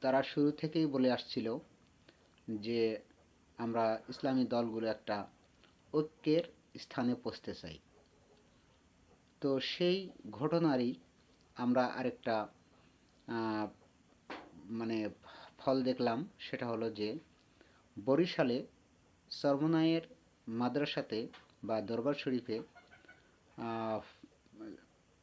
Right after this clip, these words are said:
ডক্টর শফিকুর রহমান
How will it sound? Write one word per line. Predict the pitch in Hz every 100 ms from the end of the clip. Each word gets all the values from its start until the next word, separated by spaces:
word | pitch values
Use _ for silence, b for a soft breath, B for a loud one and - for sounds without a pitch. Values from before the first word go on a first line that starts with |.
| _ _ _ _ _ _ _ _ _ _ _ - 117
ডক্টর | 127 -
শফিকুর | 139 - 165 185 175
রহমান | 139 120 107 113